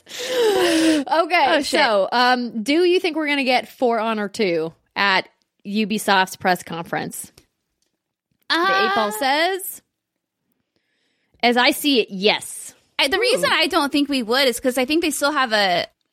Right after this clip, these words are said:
Speaker 2: roadmap ahead of them for the rest of the year. But are you talking about, like, a re-, okay, so For Honor two revealed? Is that your question?
Speaker 1: Yeah.
Speaker 2: Uh,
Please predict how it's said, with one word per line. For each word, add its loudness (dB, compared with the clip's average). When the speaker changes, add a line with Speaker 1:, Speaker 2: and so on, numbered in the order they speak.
Speaker 2:
roadmap 0
ahead 0
of 0
them 0
for -6
the -4
rest 0
of -6
the -2
year. 0
But -2
are 2
you 0
talking 0
about, 0
like, -2
a -2
re-, -4
okay, 2
so -2
For 2
Honor 2
two -4
revealed? 0
Is -20
that 2
your -4
question? 0
Speaker 1:
Yeah. -4
Speaker 2:
Uh, -6